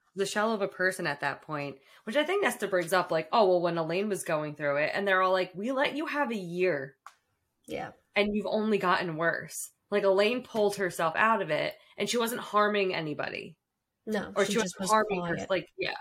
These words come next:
Speaker 2: Yeah.
Speaker 1: And she wasn't eating at first, which, they, you know, that was obviously an issue, but they ended up getting her to eat. So, like, if she was just, like, introverted, she wasn't harming herself. Um, but yeah, I don't,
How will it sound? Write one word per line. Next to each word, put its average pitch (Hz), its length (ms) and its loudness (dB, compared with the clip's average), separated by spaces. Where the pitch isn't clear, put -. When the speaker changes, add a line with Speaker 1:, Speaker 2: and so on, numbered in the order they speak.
Speaker 2:
Yeah. 208 180 -6
Speaker 1:
And 220 140 0
she 254 80 0
wasn't 247 260 2
eating 190 240 2
at - 140 -4
first, 170 200 -2
which, 165 140 -10
they, 170 160 0
you 165 160 -2
know, 139 100 -2
that 151 220 2
was 156 100 -6
obviously 147 360 -2
an 147 60 -6
issue, 143 220 -8
but 143 120 -14
they 156 100 -2
ended 147 240 -6
up 143 60 -14
getting 147 220 -4
her 147 120 -8
to - 180 -12
eat. 233 240 -6
So, 190 80 -2
like, 180 160 0
if 208 120 -4
she 302 160 2
was 330 180 2
just, 262 140 0
like, 196 200 -2
introverted, 165 880 0
she - 140 -6
wasn't 226 220 -4
harming 190 440 0
herself. - 540 -8
Um, 170 540 2
but 214 220 -4
yeah, 214 300 -2
I 175 60 -10
don't, 208 320 -2